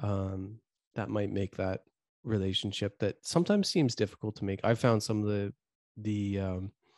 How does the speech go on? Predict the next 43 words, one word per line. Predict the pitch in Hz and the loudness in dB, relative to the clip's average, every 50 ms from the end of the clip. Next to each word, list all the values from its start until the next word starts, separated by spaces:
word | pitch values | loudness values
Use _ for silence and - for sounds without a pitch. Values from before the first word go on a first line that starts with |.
| _ _ - - - _ _ - | _ _ -10 -10 -10 _ _ -2
relationships | 120 110 107 104 101 - - 101 - 107 95 - - | 0 2 4 4 2 2 0 0 0 0 0 0 2
in | 110 101 | 0 0
Chinese | - - 110 98 101 98 98 - | 2 2 2 2 2 2 0 0
medicine | 98 98 98 - - 107 98 98 98 98 98 | 0 0 0 0 0 0 0 0 0 -2 -4
between | - 104 - - 98 98 | -6 -6 -4 -4 -2 -2
the | 95 98 | 0 0
organs, | 98 98 98 98 95 98 98 | 0 0 2 0 0 0 -2
the | - | -4
paired | 98 - - 104 98 95 | -4 -2 0 0 0 2
organs, | 104 101 101 101 101 107 - | 0 0 0 -2 -4 -4 -6
to | - | -6
be | - 98 | -6 -6
sort | 98 - - 110 104 | -6 -4 -2 -2 -2
of | 95 95 | 0 0
difficult | 104 101 - - - - 113 104 104 - _ _ _ _ - | -2 -4 -4 -4 0 2 2 2 2 0 _ _ _ _ -4
to | - 104 | -2 0
understand | 101 101 98 - - - 95 98 101 104 104 - - | 2 2 0 0 0 0 0 2 2 0 -2 -4 -6
at | 107 95 - - | -8 -8 -10 -10
times. | - - 95 95 98 101 107 127 139 - - - _ - - - - - - - _ _ _ _ _ _ - | -8 -4 0 2 2 4 4 2 2 0 -4 -10 _ -20 -20 -20 -20 -20 -20 -20 _ _ _ _ _ _ -8
Uh, | 113 107 104 104 101 101 | -6 -6 -4 -4 -2 -2
now | 101 101 104 110 113 113 113 113 113 113 113 113 113 - _ _ _ _ _ - | -2 -2 -2 -2 -2 0 0 0 0 0 -2 -4 -6 -10 _ _ _ _ _ -8
less | - 135 113 107 107 - | -4 -2 -2 -2 -2 -4
so, | - - 113 110 107 104 - _ _ _ _ _ _ _ | -8 -8 -8 -8 -8 -8 -10 _ _ _ _ _ _ _
less | - 117 110 - | -4 -4 -4 -2
so, | - 117 - | -4 -4 -4
especially | - - - 123 113 - - 117 107 | -4 -4 -2 -2 -2 0 0 0 0
with, | 104 104 101 - - - | 0 0 -2 -4 -4 -4
um, | 113 107 110 107 107 110 - _ _ _ _ - - - - - _ _ _ _ _ _ - | -2 -2 -2 -2 -4 -8 -10 _ _ _ _ -20 -20 -20 -20 -20 _ _ _ _ _ _ -2
the | 117 107 | 0 2
insight | 104 101 101 - - 101 101 101 - - - | 2 2 2 2 2 2 2 2 0 -2 -4
that | - 107 | -4 -2
you | 104 104 | -2 -2
get | 101 107 95 - | 0 -2 -2 -2
from | - - - 107 104 | -4 -6 -4 -2 -2
doing | 98 107 101 98 98 | 0 0 0 0 0
the | 98 | 0
hands-on | 90 92 107 98 98 98 98 95 95 98 | 0 2 2 4 4 4 4 4 4 4
work | 95 92 95 - - | 2 2 0 0 -4
and | 98 98 | -6 -6
seeing | - - 104 101 98 98 | -4 -2 0 0 0 0
in | 98 101 | 2 2
real | 110 131 147 147 | 4 4 4 4
time | - - 117 110 110 110 110 110 110 | 4 4 4 4 6 6 4 2 0